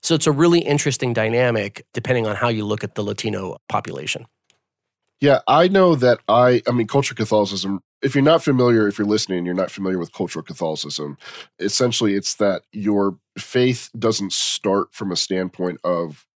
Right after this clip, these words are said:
Speaker 2: a relationship with Jesus Christ, like you mentioned, devotion. It starts from, like, "Oh, I was raised Catholic," in the case of perhaps Hispanics. It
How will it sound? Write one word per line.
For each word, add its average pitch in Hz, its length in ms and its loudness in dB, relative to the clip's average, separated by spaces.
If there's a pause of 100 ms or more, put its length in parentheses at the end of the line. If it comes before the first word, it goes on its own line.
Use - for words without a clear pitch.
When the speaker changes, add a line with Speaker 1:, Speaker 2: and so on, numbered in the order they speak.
Speaker 2:
a 87 60 -8
relationship 90 640 -8
with - 80 -20
Jesus 82 300 -8
Christ, 87 460 -6 (360)
like 104 180 0
you 101 80 -4
mentioned, 95 320 -4
devotion. 90 580 -4 (480)
It 101 240 -2
starts 113 440 0
from, 101 320 0
like, 95 240 -4
"Oh, 117 160 2
I 113 100 2
was 110 180 0
raised 113 200 2
Catholic," 104 400 0
in 98 100 0
the 95 60 -2
case - 280 -2
of 87 160 -4 (160)
perhaps - 460 -4 (160)
Hispanics. 90 720 -2 (160)
It - 340 -4